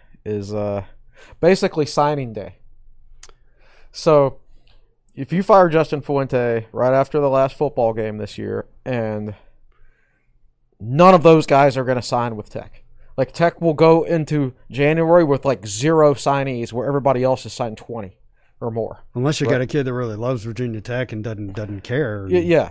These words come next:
Speaker 2: who the
Speaker 1: But I mean,
Speaker 2: coaches
Speaker 1: what,
Speaker 2: are.
Speaker 1: but I mean, if, if you're a player, like,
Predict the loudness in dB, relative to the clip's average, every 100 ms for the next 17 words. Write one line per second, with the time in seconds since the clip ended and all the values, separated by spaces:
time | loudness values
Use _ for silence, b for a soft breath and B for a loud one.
0 | -6 -8 -6 4 4 4 6 4 4 -4
1 | -12 6 6 6 2 -4 -16 -12 -8 -8
2 | -4 -4 -2 2 2 2 4 4 6 4
3 | 2 -2